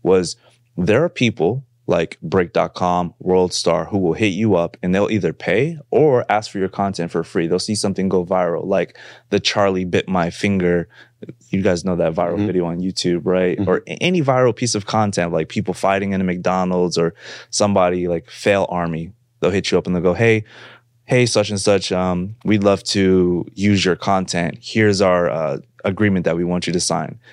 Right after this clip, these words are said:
Speaker 1: You'll miss the big keyword of exclusive in there. So now they own your content. And what's so crazy is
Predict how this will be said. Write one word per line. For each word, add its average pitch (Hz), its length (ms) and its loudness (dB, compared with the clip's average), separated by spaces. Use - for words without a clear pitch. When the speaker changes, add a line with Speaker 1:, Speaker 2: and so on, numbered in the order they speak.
Speaker 1:
You'll 113 160 4
miss 113 200 2
the - 80 -4
big 98 220 2
keyword 101 400 2
of 85 80 -2
exclusive 92 560 -2
in 87 140 -2
there. 85 260 -4
So - 200 -2
now 98 200 2
they 107 180 2
own 120 320 2
your 92 240 2
content. 92 640 -2
And 92 100 -2
what's 90 160 0
so 117 240 2
crazy 95 480 0
is 82 160 -2